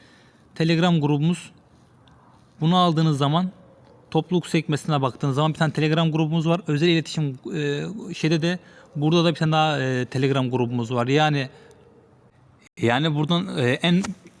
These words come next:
Ee, kanala gönülden destek paketini alıp da Telegram grubuna katılmak isteyenler var. Bakın arkadaşlar, bu paketi biz, e, bu ay sonunda, e, sileceğiz zaten. YouTube ekibiyle görüştük. Bunu sileceğiz zaten. Burada hiçbir şey yok. E, dediğim paketlerden üyelik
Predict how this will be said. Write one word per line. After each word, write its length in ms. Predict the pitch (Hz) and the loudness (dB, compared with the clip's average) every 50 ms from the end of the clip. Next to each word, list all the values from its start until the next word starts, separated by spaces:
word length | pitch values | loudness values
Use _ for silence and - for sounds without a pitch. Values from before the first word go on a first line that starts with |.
| _ - | _ -4
Ee, 300 | 120 113 113 113 117 117 - | -2 0 0 0 0 -2 -2
kanala 380 | - 139 143 147 147 156 156 | -4 -2 0 0 0 0 0
gönülden 420 | 139 123 135 139 139 139 151 147 139 | 0 0 0 0 0 0 0 0 0
destek 340 | 143 139 - 175 - - | -2 -2 -2 -8 -8 -4
paketini 360 | - 143 - - - - 160 147 | -6 -6 -6 -6 -8 -4 -2 -2
alıp 220 | 143 151 143 - | -2 -2 -2 -4
da 60 | 147 | -6
Telegram 520 | 127 - 131 131 139 131 127 156 151 143 120 | -6 -4 -2 -2 0 0 0 0 0 0 0
grubuna 360 | 120 135 131 120 143 151 139 | 0 0 0 0 0 -2 -2
katılmak 440 | - 135 - - 135 143 139 131 - | -4 -6 -6 -4 -2 -2 -2 -2 -4
isteyenler 340 | - - 143 139 143 143 | -4 -2 -2 0 0 0
var. 180 | 131 117 117 127 | 0 0 0 0
Bakın 180 | 147 143 - 139 | -2 -2 0 -2
arkadaşlar, 600 | 123 120 - 139 135 131 - - - - 123 131 | -2 -2 -2 -2 -2 -2 -4 -8 -10 -8 -6 -6
bu 40 | |
paketi 540 | 123 - 151 135 - 147 - - 156 151 131 | -4 -4 -4 -4 -4 -6 -4 -2 -4 -2 0
biz, 260 | 139 147 139 139 - - - - - - _ _ _ _ _ - | -2 -2 -2 -4 -8 -14 -20 -20 -20 -20 _ _ _ _ _ -6
e, 220 | 110 110 113 117 127 | -4 -2 -2 0 0
bu 100 | 131 139 | 0 0
ay 100 | 156 143 | 0 -2
sonunda, 600 | - - 147 135 131 135 139 151 156 156 143 127 | -2 -2 -2 0 0 0 0 -2 -2 -2 -2 -4
e, 80 | 113 | -4
sileceğiz 460 | - - - 147 143 127 156 151 139 | -4 -4 -2 -2 0 0 0 0 0
zaten. 440 | 123 120 123 123 113 110 - 139 143 | 0 0 0 0 0 0 -2 -2 -2
YouTube 340 | 139 131 - - 123 113 131 | -2 -2 -2 -2 -2 -2 -4
ekibiyle 340 | 117 - 139 127 127 120 117 | -4 -4 -4 -2 -2 -2 0
görüştük. 460 | 135 143 139 127 - - - 139 131 139 - _ - | 0 0 0 0 -2 -4 -8 -10 -10 -10 -16 _ -4
Bunu 240 | 160 151 151 156 | -4 -4 -4 -4
sileceğiz 480 | - - 175 156 135 147 156 143 127 117 | -4 -2 -2 0 2 2 2 2 2 0
zaten. 400 | 117 113 110 - - 147 175 175 - - - - - - - | 0 -2 -2 -2 -2 -4 -4 -4 -8 -14 -20 -20 -20 -6 0
Burada 180 | 180 165 147 170 | 0 2 2 2
hiçbir 200 | 160 - - - | 0 -2 -6 -8
şey 220 | - - 139 135 | -4 -2 -2 0
yok. 160 | 156 190 202 - - - - _ _ _ _ _ _ _ - - | 0 -2 -2 -2 -8 -18 -20 _ _ _ _ _ _ _ -10 -8
E, 60 | 135 | -6
dediğim 520 | 123 120 123 139 135 143 143 147 175 165 | -4 -4 -6 -2 -2 -2 0 2 0 0
paketlerden 640 | 143 - 127 - - 131 - - 135 127 127 160 202 - - | 0 0 -4 -4 -4 -6 -4 -4 -4 -4 -4 -4 -6 -4 -4
üyelik 280 | 143 135 131 139 156 | -2 0 0 0 -2